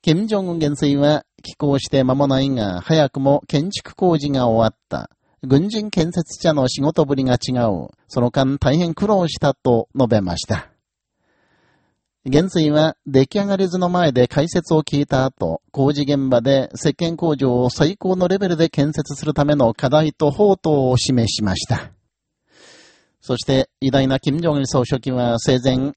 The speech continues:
液体石鹸を専門に生産する工場を建設するよう教えた。人々の間で需要が高いシャンプー、ボディソープ、粉石鹸などを生産するこの工場は、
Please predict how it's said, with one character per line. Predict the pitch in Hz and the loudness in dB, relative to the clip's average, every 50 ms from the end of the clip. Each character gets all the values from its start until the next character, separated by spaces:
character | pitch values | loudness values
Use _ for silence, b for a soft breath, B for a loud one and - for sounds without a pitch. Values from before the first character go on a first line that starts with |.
| _ - | _ -4
液 | 135 127 - - | -4 -4 -4 -2
体 | 185 196 | -4 -2
石 | 202 - - 202 | -2 -2 -4 -6
鹸 | - - 190 160 139 131 | -4 -4 -4 -2 0 2
を | 123 117 | 0 2
専 | - 156 135 160 | 2 0 -2 -2
門 | 175 175 170 170 | -2 -4 -4 -2
に | 165 160 - | -4 -4 -2
生 | - 151 143 | 0 -2 0
産 | - 151 143 139 | 0 0 -2 -2
す | - 143 | -2 -4
る | 139 135 | -4 -2
工 | - 147 151 170 | 0 0 0 0
場 | 170 180 175 170 | 2 2 2 2
を | 165 156 | 0 0
建 | - 165 139 156 160 | -2 -4 -4 -2 -4
設 | - 151 - 160 143 | -6 -6 -4 -4 -4
す | - - | -4 -2
る | 143 143 | 0 2
よ | 143 147 143 131 123 113 98 | 4 4 4 4 2 2 2
う | 113 113 | 0 0
教 | - - 120 | 0 0 -2
え | 101 92 | -2 -2
た。 | - _ - 76 67 - _ _ _ _ _ b b b b b b b b b b | -2 _ -14 -14 -14 -14 _ _ _ _ _ b b b b b b b b b b
人 | b - - 151 139 | b -6 -4 -2 -2
々 | 147 - 147 139 | -2 0 0 0
の | 139 135 131 | 2 2 2
間 | 135 135 127 131 123 | 2 2 0 0 0
で | 127 123 123 120 | 2 2 0 0
需 | 107 113 123 123 | 0 0 0 2
要 | 135 151 147 147 | 2 2 2 2
が | 143 143 | 0 0
高 | - 139 127 - 156 147 | -2 -2 -2 0 0 0
い | 139 143 147 160 - | 2 2 0 -2 -2
シ | - - 165 | -2 0 0
ャ | 156 | 0
ン | 151 147 135 _ - | 0 -2 -6 _ -6
プ | 131 123 120 120 113 110 - | -4 -2 -2 -2 -2 -4 -4
ー、 | - | -6
ボ | 123 120 131 135 | -4 -2 0 0
デ | 135 165 | 0 -2
ィ | 156 | -4
ソ | - - 175 156 131 117 | 0 0 2 2 2 0
ー | - _ - | -2 _ -12
プ、 | - 98 87 69 - _ - | -10 -8 -8 -8 -12 _ -4
粉 | - 135 147 185 | -2 0 2 0
石 | 196 - 202 185 _ - | 0 -2 -6 -8 _ -4
鹸 | 180 170 170 170 | -6 -4 -2 -2
な | 170 160 | -2 0
ど | 147 151 135 | 0 0 0
を | 131 | 2
生 | - 151 127 | 2 0 0
産 | - 151 135 127 | 0 0 -2 -2
す | 120 139 | -2 -2
る | 120 123 | -4 -4
こ | - 143 | -2 -2
の | 131 131 131 | -2 -2 0
工 | - 139 127 | 0 -2 -2
場 | 131 131 131 127 | 0 0 0 2
は、 | 127 123 120 113 - | 0 0 -2 -4 -6